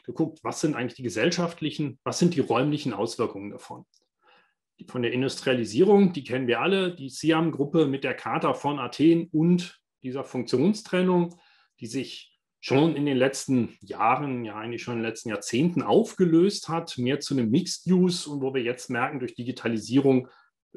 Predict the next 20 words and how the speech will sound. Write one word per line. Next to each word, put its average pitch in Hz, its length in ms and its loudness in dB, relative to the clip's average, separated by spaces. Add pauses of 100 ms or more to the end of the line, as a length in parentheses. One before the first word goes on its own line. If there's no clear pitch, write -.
(120)
ähm, 107 240 0
kriegt - 260 -4
das 110 220 -4
nochmal 107 480 0
einen 104 80 -4
ganz 101 220 -6
anderen 123 340 0
Dreh, 110 500 2
eben 107 300 -8 (160)
hy-, 135 240 -6
ähm, 104 400 -6
hybride 131 480 2
Nutzung, 101 580 -2 (520)
wie - 80 -16
es - 140 -12
auch 107 160 -4
in 92 80 -6
der 87 120 -10
Einladung 90 560 -12
heißt. - 400 -18